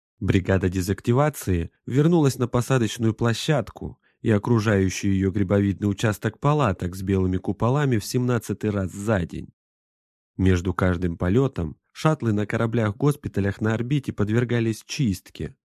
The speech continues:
и за это отвечали их капитаны-медики.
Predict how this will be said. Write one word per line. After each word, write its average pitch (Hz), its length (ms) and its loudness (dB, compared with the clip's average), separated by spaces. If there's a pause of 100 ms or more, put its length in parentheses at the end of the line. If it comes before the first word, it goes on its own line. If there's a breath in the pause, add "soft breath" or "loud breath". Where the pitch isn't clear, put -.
(180)
и 139 80 0
за 131 140 2
это 139 300 2
отвечали 107 500 0
их 95 160 0
капитаны-медики. 104 1200 0